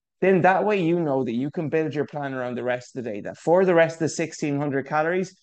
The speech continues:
it's gonna come from more whole foods. Okay, and that is essentially it. That is how you set up a flexible diet plan. So determine your calories, determine your protein,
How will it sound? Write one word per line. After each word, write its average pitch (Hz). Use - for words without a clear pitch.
it's 143
gonna 139
come 131
from 120
more 120
whole 123
foods. -
Okay, 156
and 156
that 196
is 214
essentially 175
it. 160
That 160
is 185
how 190
you 170
set 170
up 160
a 143
flexible 147
diet 135
plan. 107
So 135
determine 180
your 214
calories, 165
determine 156
your 160
protein, 143